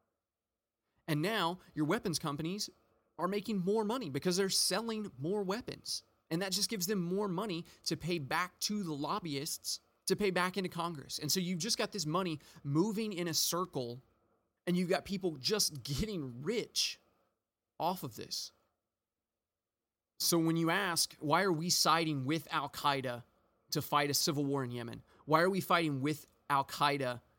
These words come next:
to fight, uh, another war in Syria?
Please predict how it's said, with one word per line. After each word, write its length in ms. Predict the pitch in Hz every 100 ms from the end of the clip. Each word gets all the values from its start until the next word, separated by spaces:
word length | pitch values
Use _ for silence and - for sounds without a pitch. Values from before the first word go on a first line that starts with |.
| _ _ _
to 100 | -
fight, 340 | - 151 147 - _ _ _ _ _
uh, 180 | 135 131
another 360 | 139 135 147 175
war 320 | 131 156 147
in 160 | 123 123
Syria? 580 | - 156 156 139 113